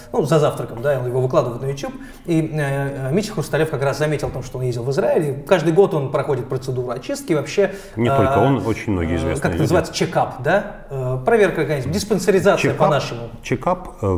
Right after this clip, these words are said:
Speaker 2: как человек, э, являющийся владельцем
Speaker 1: Да, вы же
Speaker 2: диагностического бизнеса.
Speaker 1: занимаетесь, собственно,
Speaker 2: Да,
Speaker 1: э,
Speaker 2: в ча-, в
Speaker 1: медициной.
Speaker 2: частности, один,
Speaker 1: Да.
Speaker 2: од-, один из, ну, не то чтобы моих проектов, но проектов, где размещены,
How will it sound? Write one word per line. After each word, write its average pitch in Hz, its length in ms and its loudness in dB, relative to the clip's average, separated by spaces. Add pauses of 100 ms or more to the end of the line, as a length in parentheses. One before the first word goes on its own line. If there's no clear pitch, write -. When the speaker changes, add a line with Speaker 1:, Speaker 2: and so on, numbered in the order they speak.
(120)
Speaker 2:
как - 300 -2
человек, 90 500 -2
э, 92 200 -6
являющийся 90 540 -4
владельцем 85 680 -4
Speaker 1:
Да, 92 40 -8
вы 82 100 -4
же - 120 0
Speaker 2:
диагностического 143 500 4
бизнеса. 165 180 4
Speaker 1:
занимаетесь, 156 440 0
собственно, 127 420 -6 (180)
Speaker 2:
Да, 82 480 -2
Speaker 1:
э, 123 40 -10
Speaker 2:
в - 20 -10
ча-, 127 140 0
в - 20 2
Speaker 1:
медициной. - 220 -4
Speaker 2:
частности, - 380 -2
один, 90 240 0
Speaker 1:
Да. 87 180 2
Speaker 2:
од-, 95 260 -2
один 92 380 2
из, 78 240 -6 (840)
ну, 113 160 2
не 107 80 4
то - 80 -2
чтобы 95 200 -2
моих 139 260 0
проектов, 85 400 -2
но 92 80 -4
проектов, 98 360 -2
где 87 100 -2
размещены, 85 720 -4